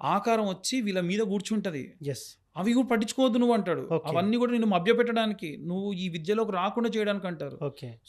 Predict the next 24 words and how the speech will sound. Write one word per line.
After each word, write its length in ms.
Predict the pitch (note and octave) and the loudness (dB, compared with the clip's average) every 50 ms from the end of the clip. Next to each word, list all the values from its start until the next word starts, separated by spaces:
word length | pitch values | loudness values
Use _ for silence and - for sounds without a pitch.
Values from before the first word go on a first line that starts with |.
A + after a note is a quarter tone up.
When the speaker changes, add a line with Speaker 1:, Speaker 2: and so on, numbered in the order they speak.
| - - | -18 -14
Speaker 1:
చాలా 280 | - - D#3 D#3+ F3+ F3+ | -10 -8 -4 -2 -2 -2
డేంజర్. 420 | E3 D#3+ D3 C3+ B2 A#2 - - - | 0 0 -2 -2 -4 -6 -10 -10 -8
Speaker 2:
హ్మ్. 200 | D3+ D3+ C#3 A#2+ A2 G#2+ _ _ _ _ _ _ _ _ - | -6 -6 -4 -6 -8 -14 _ _ _ _ _ _ _ _ -18
Speaker 1:
వామాచార 600 | - A#2+ A2 A2+ C#3+ D#3 F3 F3+ E3+ F3+ E3+ F3 | -10 -6 -4 -4 -2 -2 -2 -4 -2 -2 -2 -2
పద్ధతిలో 680 | D3+ E3 D#3+ - D#3 D#3+ D#3+ D#3+ E3 G3 A#3 C4 C4 - | -2 -4 -4 -4 -4 -4 -4 -4 -4 -4 -4 -6 -6 -6
అన్ని 240 | D3+ D3+ E3 F3 E3 | -4 -2 -2 -2 -2
Speaker 2:
హ్మ్. 100 | C3+ A#2+ - - | -4 -6 -10 -12
Speaker 1:
మాంసము, 760 | C3+ C3+ B2 C3 C#3+ C#3+ - D#3+ D3+ D3+ D#3+ F3+ F3+ E3+ D#3 C3 | -10 -8 -6 -4 -4 -4 -4 -4 -6 -6 -6 -8 -8 -10 -10 -8
మ-, 240 | C3 B2+ B2 B2 B2+ | -8 -8 -8 -6 -4
మైథునము, 960 | B2+ B2 B2+ C3 C#3+ C#3 D#3+ D#3+ D#3 D3+ D#3 F3+ F3+ E3 D3 - - - - - _ _ _ - _ _ _ _ - | -4 -4 -2 -2 -2 -4 -4 -4 -4 -4 -4 -6 -8 -8 -10 -12 -14 -16 -20 -20 _ _ _ -20 _ _ _ _ -10
ఆ, 100 | B2 B2 | -6 -4
మందు 680 | A#2+ A#2+ A#2+ B2 C3+ D3 D#3 D#3+ D#3+ F#3 F#3+ F3+ D#3+ - | -4 -2 -2 -2 -2 -2 -2 -2 -2 -4 -4 -4 -6 -8
ఇవే 200 | - C#3 D3 G3+ | -8 -4 -2 -2
ఉంటాయి 340 | G#3 F#3+ E3+ D3+ - D3+ C#3 | -2 -2 -4 -4 -6 -6 -6
కాబట్టి 380 | B2+ B2 B2 B2 B2 - - - - _ _ _ - E3+ | -6 -8 -8 -10 -12 -14 -18 -20 -20 _ _ _ -18 -16
Speaker 2:
హ్మ్. 80 | C3+ A#2 - - | -16 -16 -10 -10
Speaker 1:
అంత 160 | C#3+ C#3 D#3 | -8 -8 -6
శ్రేష్టం 500 | D3+ - - D3 D#3 D#3 - F3+ E3+ D#3+ | -6 -4 -4 -4 -4 -4 -6 -8 -10 -8
కాదు. 200 | D3 C#3 C#3+ - | -8 -8 -6 -6
అయితే 340 | E3 G3+ F#3+ G#3+ G3+ A3+ A#3+ | -6 -4 -2 0 0 0 -2
ఇవన్నిటికీ 640 | A3 F3+ E3 D#3+ F3 G3+ A3 B3 A#3+ G3 G3+ - A3+ | -2 -6 -8 -8 -6 -4 -2 -2 -2 -2 -4 -6 -4
కూడా 220 | F#3+ G#3+ G#3+ G#3+ | -2 -2 0 0
ఎక్కడంటే 460 | A3 F#3+ F#3+ - G3+ G3 F#3+ G3 A3+ A3 | 0 -2 -4 -4 -4 -4 -2 -4 -6 -8
శ్మశానం. 640 | - - F3+ E3 - - G3+ G3 F#3+ E3+ - - | -8 -8 -6 -6 -4 -2 -2 -2 -2 -2 -6 -8